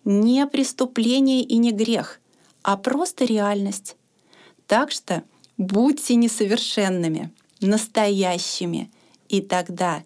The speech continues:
жить станет легче. Правило пятое. Не превращайте ожидания от ребенка в одержимость. Не заставляйте его быть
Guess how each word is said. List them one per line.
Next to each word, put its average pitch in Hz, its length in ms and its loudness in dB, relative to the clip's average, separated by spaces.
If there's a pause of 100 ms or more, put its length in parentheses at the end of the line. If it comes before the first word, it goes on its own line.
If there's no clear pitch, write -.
(140)
жить 214 480 -4
станет 202 560 -4 (320)
легче. 160 560 -10 (840)
Правило 233 760 -2 (140)
пятое. 160 520 -8 (680)
Не 220 340 4
превращайте 214 1160 -2 (120)
ожидания 190 920 0
от 170 180 -6
ребенка 185 680 -2 (420)
в 180 160 -4
одержимость. 190 920 -2 (760)
Не 196 200 2
заставляйте 185 800 -2
его 240 280 -2
быть 226 320 -4